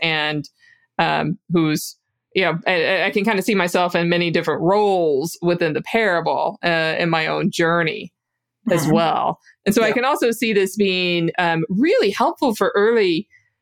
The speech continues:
Speaker 1: Christians who, you know, the Gospel of Matthew was, um, is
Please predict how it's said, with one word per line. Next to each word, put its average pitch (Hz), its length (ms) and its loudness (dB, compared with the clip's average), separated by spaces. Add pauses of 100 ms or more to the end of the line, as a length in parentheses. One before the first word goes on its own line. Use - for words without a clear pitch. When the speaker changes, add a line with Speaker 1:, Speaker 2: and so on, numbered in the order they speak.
(280)
Speaker 1:
Christians 185 920 0
who, 196 340 4
you 208 120 0
know, 170 180 2
the 170 240 0 (140)
Gospel 190 320 2
of 175 100 2
Matthew 175 440 0
was, 160 420 0
um, 156 280 0
is - 220 -6